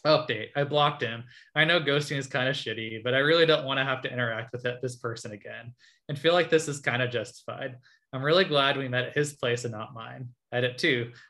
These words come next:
there's a lot of people wondering as to why I just didn't leave, and I thought I should explain myself a bit to clarify. I thought that if I tried to leave, there would be some kind of confrontation.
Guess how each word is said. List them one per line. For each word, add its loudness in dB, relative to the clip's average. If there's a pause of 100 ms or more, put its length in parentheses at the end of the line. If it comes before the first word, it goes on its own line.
(140)
there's 2
a 0
lot 4
of -2
people -2
wondering -2
as -4
to -2
why 2
I -2
just -8
didn't -4
leave, 0
and -4
I 2
thought 0
I 2
should -4 (260)
explain -2
myself -2
a -8
bit -6
to -18
clarify. -4 (720)
I 2
thought 2
that 4
if 4
I 6
tried 2
to 2
leave, -4
there 0
would -2
be -2
some -2
kind -2
of -4
confrontation. -10